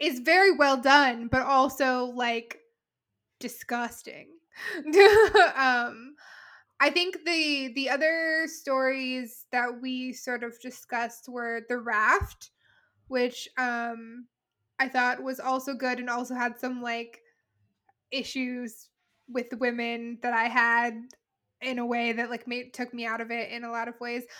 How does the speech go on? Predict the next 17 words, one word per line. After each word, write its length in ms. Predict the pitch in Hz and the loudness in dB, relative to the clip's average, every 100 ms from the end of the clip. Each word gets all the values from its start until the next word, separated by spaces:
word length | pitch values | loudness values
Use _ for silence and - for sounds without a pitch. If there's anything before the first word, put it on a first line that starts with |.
| - _ | -20 _
but, 180 | 254 240 | -2 0
like, 380 | 247 233 226 - _ _ _ _ - | -2 -4 -6 -12 _ _ _ _ -4
is 280 | 294 - | -4 -6
scary 580 | - - 254 262 339 415 494 539 | -16 -8 0 2 4 4 2 -2
in 60 | 381 | 0
a 180 | 453 466 | 0 2
way 360 | 453 480 508 494 | 0 2 2 2
that 300 | 494 480 466 - | 2 0 0 0
a 80 | - | 0
lot 260 | 392 349 403 | 4 6 4
of 80 | 403 | 2
the 100 | 370 | 0
other 200 | 392 415 | 2 2
ones 220 | 403 392 | 0 0
in 140 | 415 | 0
this, 180 | 415 403 - - | 0 -4 -4 -2
um, 500 | 339 339 330 349 | 0 -2 -8 -12